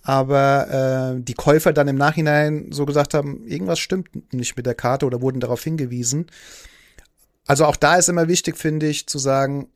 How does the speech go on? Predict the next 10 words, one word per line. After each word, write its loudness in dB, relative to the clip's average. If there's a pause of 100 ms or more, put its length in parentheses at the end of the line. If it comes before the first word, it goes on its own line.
es 2
ist 0
nicht -4
immer 2 (320)
der, 2
der 4
dir 0
die -4
Karte 0
verkauft, 0